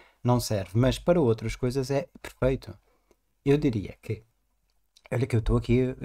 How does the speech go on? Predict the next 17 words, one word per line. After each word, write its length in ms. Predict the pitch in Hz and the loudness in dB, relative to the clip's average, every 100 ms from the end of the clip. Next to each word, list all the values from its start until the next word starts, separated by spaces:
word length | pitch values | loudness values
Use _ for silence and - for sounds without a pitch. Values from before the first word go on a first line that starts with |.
| 117 - 127 - | -6 -6 -10 -2
I'm 180 | 120 135 | 2 4
on 180 | 147 147 | 6 6
a 40 | |
limb, 340 | 131 127 117 98 - | 6 4 4 0 -2
como 160 | 110 | -4
se 100 | - 113 | -2 -2
diz 140 | 107 | 0
em 80 | 113 | 0
inglês. 320 | 113 104 90 | 0 -2 -4
Eu 80 | 101 | -2
tô 120 | 135 | -4
totalmente 680 | 117 135 - 147 127 127 113 | -2 -4 4 6 6 4 4
a 40 | 117 | 4
mandar-me 480 | 117 110 110 113 | 4 4 2 0
sem 180 | 110 107 | 0 -2
saber, 460 | 101 123 120 92 95 | -2 -2 0 -2 -2
ok? 360 | 95 101 107 | -4 -4 -6